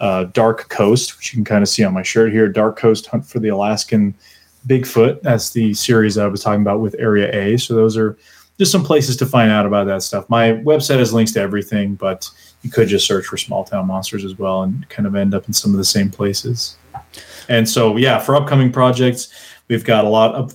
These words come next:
a bunch more of this Alaska stuff, as well as a lot of that British Columbia stuff I talked about earlier. Um, so that's gonna be really exciting, 'cause it's kind of, we're covering that whole part of the world from southern British Columbia, northern British Columbia, all the way up to Alaska.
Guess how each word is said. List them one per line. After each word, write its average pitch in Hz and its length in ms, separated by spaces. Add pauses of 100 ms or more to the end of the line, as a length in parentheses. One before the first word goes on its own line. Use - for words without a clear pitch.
a 156 80
bunch 135 300
more 127 100
of 120 80
this 113 140
Alaska 117 440
stuff, 113 360
as 107 120
well 107 200
as 101 100
a 101 40
lot 104 140
of 104 60
that 98 180
British 104 300
Columbia 110 400
stuff 110 300
I 107 80
talked 104 300
about 104 180
earlier. 107 580 (460)
Um, 101 240
so - 120
that's 104 160
gonna 107 140
be 98 60
really 95 260
exciting, 92 560
'cause - 160
it's 95 140
kind 110 160
of, 101 80
we're 101 80
covering 120 380
that 113 160
whole 117 200
part 110 240
of 101 60
the 101 60
world 95 420
from 92 400 (340)
southern 127 420
British 113 280
Columbia, 110 480
northern 107 340
British 104 240
Columbia, 107 460
all 104 260
the 101 60
way 101 160
up 98 100
to 101 140
Alaska. 101 580